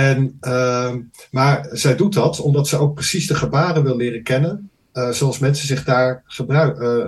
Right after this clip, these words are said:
gedragen. Eh, vrouwen die, eh, onderdrukt worden, bijvoorbeeld, hoe lopen die daar over straat? Ehm, want zij moet daar ook zelf kunnen zijn.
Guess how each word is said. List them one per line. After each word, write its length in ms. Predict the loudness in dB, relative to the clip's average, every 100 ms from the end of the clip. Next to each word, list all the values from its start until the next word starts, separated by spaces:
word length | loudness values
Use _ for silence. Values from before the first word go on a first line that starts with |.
| -4 -6
gedragen. 640 | -4 -2 0 -2 -6 -14 _ _
Eh, 100 | -14
vrouwen 420 | -6 0 4 4 2
die, 280 | -4 -8 -8
eh, 220 | -8 -4
onderdrukt 460 | -4 -2 0 0
worden, 360 | 2 2 2 -2
bijvoorbeeld, 340 | -4 -2 0
hoe 140 | -2 -2
lopen 320 | 0 0 0
die 100 | 0
daar 160 | 0 -2
over 160 | -8
straat? 500 | -8 -4 -4 -4 -12 _ _ _
Ehm, 560 | -12 -8 -6 -6 -6 -8 -12 -18 -20 _ _ _ _ _ _ _
want 380 | -16 -4 -2 0
zij 160 | 0 2
moet 180 | 2 2
daar 220 | 0 0
ook 180 | -2 -4
zelf 340 | -4 -4 -4
kunnen 240 | -6 -4 -2
zijn. 400 | 0 -2 -4